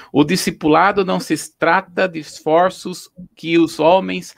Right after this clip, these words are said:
fazem por si mesmo. Ele é necessário.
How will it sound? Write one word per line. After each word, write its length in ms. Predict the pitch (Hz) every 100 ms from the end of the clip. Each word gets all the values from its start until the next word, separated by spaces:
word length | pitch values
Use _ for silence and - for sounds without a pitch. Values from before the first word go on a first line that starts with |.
| - _
fazem 500 | - 165 180 160 170
por 220 | 165 165
si 120 | 151 151
mesmo. 540 | 127 113 107 - - _ 226 _ _ _
Ele 160 | 139 143
é 80 | 139
necessário. 880 | 143 196 - 202 - 135 127 123